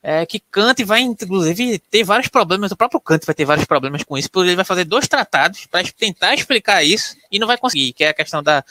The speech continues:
crítica da razão prática e a cri-, a crítica da faculdade do juízo, né? Que são tentativas de aprimoramento da própria elaboração que Kant fez,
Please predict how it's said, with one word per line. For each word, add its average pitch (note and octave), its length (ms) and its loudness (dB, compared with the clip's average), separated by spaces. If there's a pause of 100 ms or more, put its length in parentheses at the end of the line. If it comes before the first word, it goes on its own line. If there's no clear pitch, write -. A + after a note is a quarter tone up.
(120)
crítica G3+ 280 -2
da F#3 80 0
razão E3+ 240 2
prática G#3 440 0
e A3+ 60 -6
a G#3+ 80 -4
cri-, G#3 180 -10 (160)
a E3 140 0
crítica G#3 260 -4
da G#3 120 -2
faculdade G3 340 -6
do G3+ 100 -8
juízo, D3+ 460 -2 (500)
né? C3+ 140 -12 (220)
Que F#3+ 100 -6
são A3+ 260 0
tentativas C4 1120 -2
de G#3+ 100 0
aprimoramento B3+ 960 2
da G#3+ 100 0
própria B3+ 720 0
elaboração A3 500 -2
que G#3+ 120 -8
Kant A3+ 240 -8
fez, B2+ 400 -8